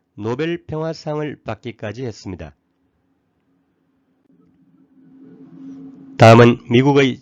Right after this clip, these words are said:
전쟁 범죄 그리고 반인도적 범죄를 살펴보죠. 미국은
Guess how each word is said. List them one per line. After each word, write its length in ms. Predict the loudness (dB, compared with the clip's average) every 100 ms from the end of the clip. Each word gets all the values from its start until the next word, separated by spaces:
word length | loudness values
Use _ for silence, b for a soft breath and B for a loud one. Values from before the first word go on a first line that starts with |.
| _
전쟁 460 | -12 -10 -10 -10
범죄 520 | -10 -10 -8 -8 -8 -12 _
그리고 440 | -14 -8 -8 -10 _ -14
반인도적 920 | -12 -12 -14 -16 -14 -12 -12 -14 _
범죄를 560 | -12 -10 -10 -12 -14 _
살펴보죠. 720 | -16 -16 -14 -12 -12 -12 -16 _ _ _ _ _ _ _ _ _ _ _ _ _ _ _ _ _ _ _
미국은 540 | -8 -6 -4 -4 -6